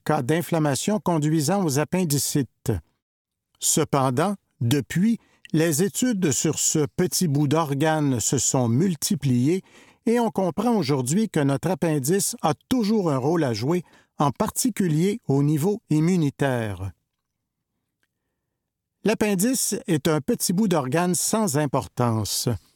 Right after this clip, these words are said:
une structure anatomique vestige de l'évolution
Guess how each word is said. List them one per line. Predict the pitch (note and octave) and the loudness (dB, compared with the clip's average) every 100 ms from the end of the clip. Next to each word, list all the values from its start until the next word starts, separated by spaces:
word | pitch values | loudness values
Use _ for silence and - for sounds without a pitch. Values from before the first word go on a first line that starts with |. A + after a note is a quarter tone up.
| - _ _ - | -20 _ _ -2
une | D#3+ D#3+ | 0 0
structure | - F#3+ C#3+ G3 F#3 | 0 -2 0 0 2
anatomique | E3+ D#3 D3+ F#3 F#3+ F3+ E3 - | 2 0 0 0 0 0 -4 -2
vestige | C#3+ B2+ D#3+ - - F#3 E3 | 0 2 0 -2 -2 0 0
de | C#3+ | 0
l'évolution | C3+ C#3 C#3+ C3+ B2 - F#3+ G#3 | 0 2 0 0 -2 -2 0 0